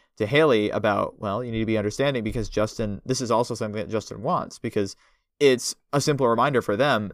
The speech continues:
that because you live together, you need to act like you do, or you need to, you need to love each other."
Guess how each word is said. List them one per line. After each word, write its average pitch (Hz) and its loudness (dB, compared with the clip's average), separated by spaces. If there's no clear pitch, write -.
that 104 0
because 123 2
you 170 2
live 233 6
together, 123 4
you 113 -2
need 107 -2
to 101 -2
act 131 0
like 107 -4
you 101 -4
do, 101 -4
or 156 6
you 147 2
need 147 0
to, 117 2
you 123 0
need 113 0
to 110 2
love 107 2
each 101 -4
other." - -8